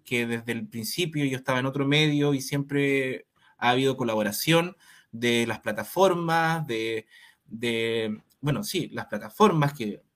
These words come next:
cuestan, que también son, ah, muchas veces autofinanciadas. Agradecimiento a la Señal tres también, que durante un tiempo, eh, no estuvo,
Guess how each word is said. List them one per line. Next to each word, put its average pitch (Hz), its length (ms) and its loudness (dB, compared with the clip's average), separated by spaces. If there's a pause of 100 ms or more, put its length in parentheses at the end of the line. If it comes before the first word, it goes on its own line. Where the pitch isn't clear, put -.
(120)
cuestan, 156 640 0
que 117 140 -8
también 117 340 -2
son, 127 300 -4
ah, 123 140 0
muchas 123 320 -4
veces 127 240 -2
autofinanciadas. 127 1000 4
Agradecimiento 127 920 -2 (380)
a 110 100 2
la 117 80 4
Señal 113 480 0
tres 156 340 4
también, 131 380 0
que 135 140 2
durante 127 380 0
un 120 120 -4
tiempo, 127 540 0 (280)
eh, 117 120 -4
no 120 80 0
estuvo, 127 760 2